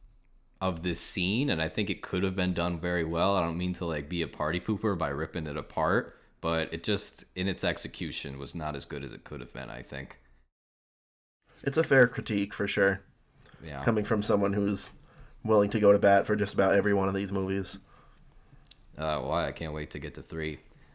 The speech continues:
Speaker 1: Uh, I, I, <laughs> one character who I do think is pretty interesting is Cotton Weary.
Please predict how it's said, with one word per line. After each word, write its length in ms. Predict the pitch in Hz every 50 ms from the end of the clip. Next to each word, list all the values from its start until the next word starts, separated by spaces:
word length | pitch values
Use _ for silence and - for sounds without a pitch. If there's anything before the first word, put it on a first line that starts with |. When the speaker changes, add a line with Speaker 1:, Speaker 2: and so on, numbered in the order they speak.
| - -
Speaker 1:
Uh, 240 | 90 98 98 95 98 -
I, 300 | 107 135 131 127 123 -
I, 100 | - - -
<laughs> 40 | -
one 200 | - 135 202 262
character 440 | - - - 240 226 214 220 - 180
who 120 | 139 139 127
I 80 | 113
do 180 | - 113 123 127
think 180 | 127 131 110
is 80 | 98 -
pretty 220 | - - 113 110
interesting 540 | 95 85 95 - - 127 - - 139 131 117 95
is 140 | 80 78
Cotton 440 | - - 101 104 104 82 85 73 69
Weary. 460 | 76 82 85 95 120 156 185 208 214